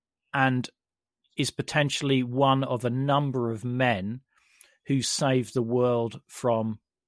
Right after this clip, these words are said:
global nuclear extermination. And I say one of because there's a whole litany of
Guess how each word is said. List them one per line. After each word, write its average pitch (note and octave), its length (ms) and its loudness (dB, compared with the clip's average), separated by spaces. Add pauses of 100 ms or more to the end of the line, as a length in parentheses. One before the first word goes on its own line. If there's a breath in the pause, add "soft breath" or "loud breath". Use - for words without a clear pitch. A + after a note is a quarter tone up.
(140)
global A2+ 420 2
nuclear A2+ 580 -2 (400)
extermination. A2+ 1040 -2 (160)
And C#3 100 2
I C#3 60 6
say D3 280 2
one C3+ 360 4
of G#2+ 320 0
because B2 300 -2
there's B2+ 240 2
a B2 60 2
whole C3 340 2
litany C3 760 -2
of A#2+ 340 -6